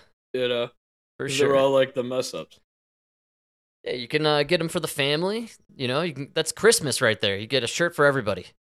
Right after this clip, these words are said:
Speaker 2: Cousins.
Speaker 1: You know, de-, you know, Democrats, all this talk of the, the, uh, you know, trying to help out the poor.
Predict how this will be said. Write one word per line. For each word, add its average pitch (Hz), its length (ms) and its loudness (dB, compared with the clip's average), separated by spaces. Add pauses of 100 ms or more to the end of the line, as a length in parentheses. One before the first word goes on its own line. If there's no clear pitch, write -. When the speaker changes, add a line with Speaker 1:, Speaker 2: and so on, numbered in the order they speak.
(420)
Speaker 2:
Cousins. 160 400 0
Speaker 1:
You - 40 -2
know, 240 340 8
de-, 202 100 0
you 254 80 4
know, 262 100 12
Democrats, 220 520 8
all 220 120 4
this 185 180 0
talk 185 280 6
of 139 160 -2
the, 135 280 -2
the, 123 320 -2
uh, 107 380 0
you 110 140 -4
know, 107 220 -2 (100)
trying 139 180 0
to 120 60 0
help 127 200 -2
out 123 160 -2
the 104 80 -10
poor. 131 520 -4